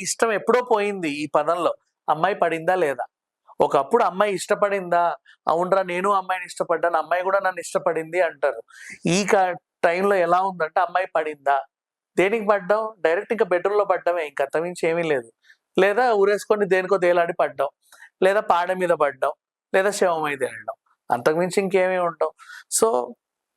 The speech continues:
రిలేషన్లు పెట్టుకునే వాళ్ళు ఎవరైనా సరే ఒకటికి రెండు సార్లు ఆలోచించి, అంటే, ఎంతవరకు మేము ముందుకెళ్తున్నాము, అవతలోడు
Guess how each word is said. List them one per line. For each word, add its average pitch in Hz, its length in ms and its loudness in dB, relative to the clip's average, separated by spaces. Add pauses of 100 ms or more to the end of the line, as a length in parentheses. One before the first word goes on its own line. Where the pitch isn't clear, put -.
(260)
రిలేషన్లు 202 560 2
పెట్టుకునే 175 480 0
వాళ్ళు 151 240 0
ఎవరైనా 147 460 -2
సరే 147 240 0
ఒకటికి 180 400 0
రెండు 156 220 -2
సార్లు 160 220 0
ఆలోచించి, 143 580 -4 (680)
అంటే, 175 180 2 (100)
ఎంతవరకు 185 540 2
మేము 190 260 0
ముందుకెళ్తున్నాము, 165 960 0
అవతలోడు 170 520 0